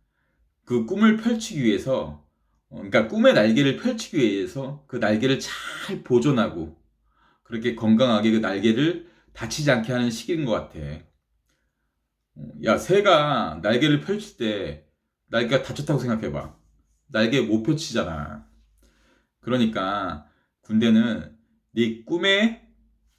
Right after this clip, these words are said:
준비를 하고 네 꿈을 단련하는 시기인 거지. 쉽게 얘기하면 그냥 다치지 마. 아프지 말고. 어.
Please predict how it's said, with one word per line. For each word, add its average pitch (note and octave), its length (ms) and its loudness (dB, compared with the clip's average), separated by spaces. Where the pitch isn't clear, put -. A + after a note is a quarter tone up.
준비를 C#3+ 420 4
하고 D#2+ 320 -4
네 - 260 -6
꿈을 A3 600 0
단련하는 C3+ 540 2
시기인 - 240 -12
거지. D2 380 -18
쉽게 A3+ 320 4
얘기하면 F3+ 280 2
그냥 A2 220 0
다치지 - 380 -10
마. F#2 240 -10
아프지 E2 300 -12
말고. E2 380 -10
어. - 300 -20